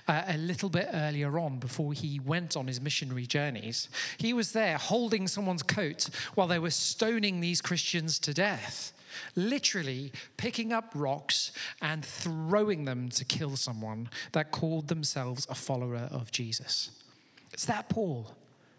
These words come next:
Wow. God must have done something amazingly, uh, miraculous within him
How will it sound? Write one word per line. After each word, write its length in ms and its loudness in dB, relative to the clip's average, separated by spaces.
Wow. 440 2
God 360 4
must 220 0
have 120 0
done 260 0
something 640 0
amazingly, 1200 0
uh, 200 2
miraculous 800 0
within 340 -2
him 480 -6